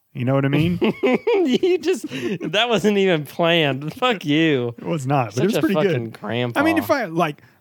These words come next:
Speaker 1: me, I know the waist size, I know the length, right?
Speaker 2: Yeah,
Speaker 1: Girls,
Speaker 2: like
Speaker 1: I'm a size eight or size four. What the fuck does that even mean?
Speaker 2: Yeah, and they're, and you're in, like, what?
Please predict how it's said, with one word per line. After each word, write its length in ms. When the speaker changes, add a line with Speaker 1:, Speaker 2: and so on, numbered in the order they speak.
Speaker 1:
me, 440
I 160
know 160
the 100
waist 260
size, 380
I 140
know 160
the 120
length, 320
right? 400
Speaker 2:
Yeah, 280
Speaker 1:
Girls, 240
Speaker 2:
like 100
Speaker 1:
I'm 340
a 60
size 380
eight 400
or 100
size 340
four. 280
What 160
the 80
fuck 300
does 120
that 160
even 180
mean? 300
Speaker 2:
Yeah, 300
and 100
they're, 180
and 140
you're 140
in, 180
like, 180
what? 480